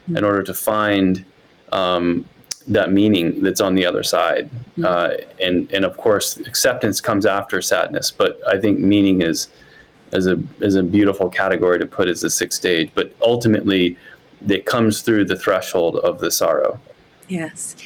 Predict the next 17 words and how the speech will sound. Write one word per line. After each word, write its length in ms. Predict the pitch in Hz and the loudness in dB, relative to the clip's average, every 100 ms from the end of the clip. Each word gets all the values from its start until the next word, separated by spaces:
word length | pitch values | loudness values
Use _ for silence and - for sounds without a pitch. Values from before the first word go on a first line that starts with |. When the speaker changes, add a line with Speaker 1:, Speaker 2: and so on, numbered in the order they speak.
| - | -4
Speaker 2:
Now, 260 | 226 220 - | -2 0 -2
I, 220 | 220 233 | -4 -4
I 120 | - 226 | -2 2
know 320 | 226 247 247 | 2 2 2
that 200 | 208 175 | 0 0
these 220 | 233 233 | -2 0
stages 460 | - 220 190 202 180 | 0 0 2 0 -2
aren't 300 | 170 175 170 | -4 -2 0
linear. 440 | 175 175 175 175 | 0 2 2 0
Sometimes 460 | 175 170 190 170 - | -2 -4 -4 -4 -2
we 140 | 170 | -2
experience 440 | - - 180 170 | -2 -6 -4 -4
them 140 | - 156 | -4 -6
out 180 | 151 151 | -6 -6
of 140 | 143 | -2
order 580 | 185 185 185 180 180 175 | 0 0 0 0 0 -2
or 300 | 156 165 | -2 -4